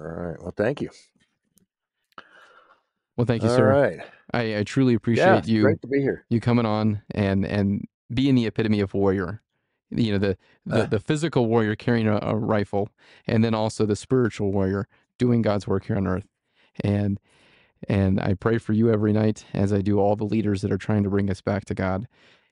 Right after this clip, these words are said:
Speaker 2: And, and I truly appreciate all the work that you're putting into this.
Speaker 1: Yeah.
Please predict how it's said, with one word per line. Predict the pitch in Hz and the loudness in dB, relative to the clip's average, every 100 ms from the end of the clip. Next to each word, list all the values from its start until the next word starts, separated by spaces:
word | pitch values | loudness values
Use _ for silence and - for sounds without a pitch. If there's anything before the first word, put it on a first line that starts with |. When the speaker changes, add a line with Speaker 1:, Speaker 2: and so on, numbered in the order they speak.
| - | -6
Speaker 2:
And, | - 95 92 98 | -2 0 0 0
and | 98 | 0
I | 92 | 0
truly | - 113 98 | 0 0 0
appreciate | 92 101 - | 0 -4 -2
all | 104 | -2
the | 101 | -2
work | 101 95 | -2 -4
that | - - | -6 -4
you're | 98 - _ _ | -4 -6 _ _
putting | 110 98 | -4 -2
into | 98 98 | -2 -4
this. | 113 - - _ _ | -6 -10 -18 _ _
Speaker 1:
Yeah. | - 85 80 | -8 -6 -6